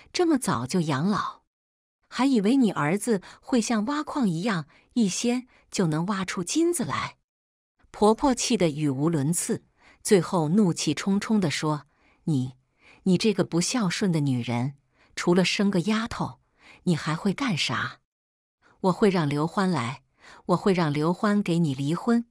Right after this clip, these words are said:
我们找个生孙子的传宗接代的男人。”她拨通了儿子的电话，但电话一接通就被挂断了。很快，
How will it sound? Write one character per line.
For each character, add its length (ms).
我 100
们 120
找 220
个 120
生 260
孙 300
子 120
的 140
传 360
宗 240
接 200
代 180
的 120
男 240
人。” 240
她 120
拨 200
通 220
了 80
儿 280
子 140
的 120
电 240
话， 320
但 160
电 260
话 360
一 120
接 220
通 360
就 160
被 140
挂 260
断 240
了。 260
很 260
快， 340